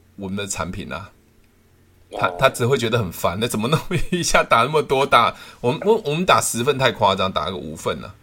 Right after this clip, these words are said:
Speaker 1: 对，
Speaker 2: 嗯。
Speaker 1: 比如说你要的预算是三万，我可以打有五千的啊，有八千的啊，有一万的，有五万的啊，有三万的啊。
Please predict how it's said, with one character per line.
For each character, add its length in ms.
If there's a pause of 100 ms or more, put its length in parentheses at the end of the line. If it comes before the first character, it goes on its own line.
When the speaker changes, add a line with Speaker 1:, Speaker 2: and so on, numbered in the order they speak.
(420)
Speaker 1:
对， 280
Speaker 2:
嗯。 220
Speaker 1:
比 80
如 60
说 80
你 140
要 120
的 120
预 120
算 200
是 40
三 240
万， 160
我 80
可 120
以 40
打 160
有 120
五 160
千 280
的 140
啊， 160
有 100
八 240
千 300
的 80
啊， 80
有 140
一 100
万 320
的， 160
有 100
五 220
万 220
的 120
啊， 140
有 100
三 280
万 200
的 120
啊。 180